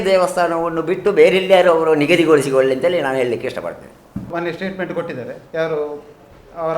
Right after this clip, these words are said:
Speaker 2: ಮಾಜಿ ಅಧ್ಯಕ್ಷರು, ಅಂದರೆ ಮ-, ನಗರ ಪಂಚಾಯತ್ ಅಧ್ಯಕ್ಷರು. ಏಕೆಂತ ಹೇಳಿದ್ರೆ ಅಲ್ಲಿ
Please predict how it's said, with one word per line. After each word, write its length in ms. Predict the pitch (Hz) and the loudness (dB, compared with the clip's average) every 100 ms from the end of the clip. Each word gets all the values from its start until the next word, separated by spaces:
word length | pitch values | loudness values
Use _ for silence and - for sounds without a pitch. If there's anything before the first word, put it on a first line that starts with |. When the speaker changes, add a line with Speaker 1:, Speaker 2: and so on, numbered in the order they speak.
| 160 | -2
Speaker 2:
ಮಾಜಿ 260 | 170 165 | -2 -2
ಅಧ್ಯಕ್ಷರು, 420 | 165 160 143 131 - - _ - - | -4 -4 -8 -12 -16 -20 _ -20 -18
ಅಂದರೆ 160 | 208 220 | -14 -8
ಮ-, 140 | 196 180 | -8 -6
ನಗರ 160 | 185 175 | -4 -4
ಪಂಚಾಯತ್ 260 | 165 156 | -4 -4
ಅಧ್ಯಕ್ಷರು. 320 | 151 143 117 - - _ 170 | -6 -10 -16 -18 -20 _ -6
ಏಕೆಂತ 320 | 208 226 214 | -6 -4 -4
ಹೇಳಿದ್ರೆ 240 | 214 226 | -4 -2
ಅಲ್ಲಿ 160 | 220 | -2